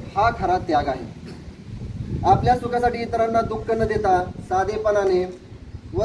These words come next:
समाधानाने राहणे हेच त्यागाचे लक्षण आहे.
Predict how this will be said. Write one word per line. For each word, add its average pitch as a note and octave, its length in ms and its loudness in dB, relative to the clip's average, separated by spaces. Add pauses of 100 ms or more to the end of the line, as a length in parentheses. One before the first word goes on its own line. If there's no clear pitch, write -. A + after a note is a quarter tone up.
(100)
समाधानाने A3+ 580 4
राहणे G3+ 300 2 (300)
हेच G3 300 -2 (240)
त्यागाचे D#3 440 -2
लक्षण D3+ 280 -2
आहे. - 380 -12